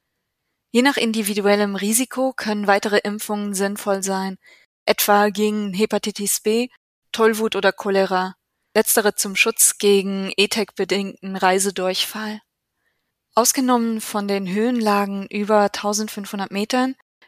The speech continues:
den Städten sowie den Galapagosinseln besteht im Land ein geringes bis mittleres Malariarisiko. Die Mitnahme eines Medikaments zur sogenannten Notfall-Selbsttherapie,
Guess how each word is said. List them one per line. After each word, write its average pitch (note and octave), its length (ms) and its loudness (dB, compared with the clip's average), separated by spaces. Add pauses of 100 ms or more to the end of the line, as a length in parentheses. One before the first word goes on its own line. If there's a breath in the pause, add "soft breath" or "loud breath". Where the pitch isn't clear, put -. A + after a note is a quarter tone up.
(120)
den G3 160 -4
Städten B3 560 0
sowie G#3 300 -4
den G3+ 260 -2
Galapagosinseln G3 1120 -2
besteht G3 400 -2
im G3 220 -6
Land G3 460 -2
ein G3 240 -4
geringes G#3 680 0
bis - 220 -4
mittleres G3 420 -2
Malariarisiko. F#3+ 1120 -4 (1040)
Die G3+ 220 -2
Mitnahme G3+ 640 0
eines F#3+ 340 -2
Medikaments G3 680 -2
zur F#3+ 360 -2
sogenannten G3 800 -2
Notfall-Selbsttherapie, G3 1600 -2